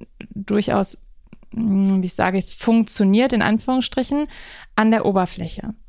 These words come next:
Und Jesper Juhl und viele andere, die sich eben mit dieser Forschung oder diesem ganzen Themenfeld beschäftigen,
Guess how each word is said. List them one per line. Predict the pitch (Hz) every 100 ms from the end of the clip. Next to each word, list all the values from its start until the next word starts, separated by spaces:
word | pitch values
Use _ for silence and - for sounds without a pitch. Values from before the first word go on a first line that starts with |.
| - - - - -
Und | 196
Jesper | 202 - 202
Juhl | 185 247 302
und | 254 208
viele | - 190 -
andere, | 233 247 226
die | 202
sich | 190 185 -
eben | 190 190
mit | 185 180
dieser | 180 170
Forschung | 160 - 220 226 220 202 -
oder | 180
diesem | 175 170 175
ganzen | 170 -
Themenfeld | 175 180 175 - 175 170
beschäftigen, | 175 190 202 - 247 247 262